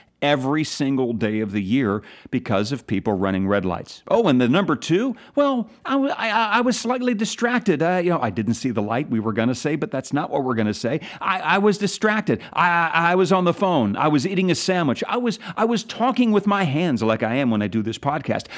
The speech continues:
trying to type in that place on the, on the Maps app so I know where the hell I'm going to get that great latte. You know, you're just not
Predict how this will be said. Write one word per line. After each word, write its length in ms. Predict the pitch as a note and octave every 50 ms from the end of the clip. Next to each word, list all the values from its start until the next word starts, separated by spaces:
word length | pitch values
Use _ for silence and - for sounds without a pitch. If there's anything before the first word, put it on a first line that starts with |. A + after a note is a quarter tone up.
| - G3
trying 340 | - - F#3 G3+ A3+ B3+ A#3+
to 120 | - G3+
type 460 | - - - - G#3+ A3 A3+ A3+ F#3 - - A3+ G3+ -
in 280 | G3 G#3 G#3+ G#3 G3+ -
that 260 | F#3+ F#3 F#3 - -
place 360 | - F#3+ G3 G#3 G#3+ - -
on 160 | G#3 F#3+ F#3
the, 120 | F#3 F#3 F#3+
on 220 | F#3 F#3 F#3 E3+
the 80 | D#3 D3
Maps 440 | C#3 C#3 E3+ F#3 G3 F#3+ - -
app 180 | G3 F#3 F#3 F3
so 160 | - - E3
I 80 | D3+ C#3+
know 180 | C#3+ D#3+ F3+
where 120 | G3 F#3 E3+
the 100 | E3+ D#3
hell 140 | D#3+ E3 E3
I'm 120 | D#3+ C#3
going 180 | C#3 F3 F3 D#3
to 60 | C3+
get 160 | A#2+ F#3 F#3
that 180 | F#3 D#3+ C#3+ B2
great 260 | A#2 C#3 D#3 E3+ E3
latte. 460 | D#3 D3+ D3 D#3 D#3 - A#2 - - - - - - - -
You 140 | A#2+ B2
know, 380 | B2+ D#3+ F3+ C3 G2 F#2 A2 - - - _ _
you're 200 | - A2+ C3 D3
just 520 | B2+ F#2 F2 G2 A#2+ A2+ A#2 A#2 - - - - - -
not 380 | G#2+ A2 A2 G2 G#2 G#2 -